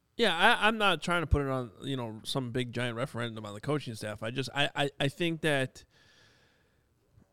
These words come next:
questions need to be asked. Like, you know, is,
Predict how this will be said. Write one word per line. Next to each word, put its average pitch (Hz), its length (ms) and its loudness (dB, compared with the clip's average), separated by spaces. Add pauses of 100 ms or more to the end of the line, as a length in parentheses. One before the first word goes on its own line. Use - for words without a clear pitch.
(240)
questions 180 380 4
need 190 100 2
to 180 60 0
be 190 120 6
asked. 226 380 4
Like, 139 340 0 (640)
you 143 120 -2
know, 147 320 0 (180)
is, - 640 -6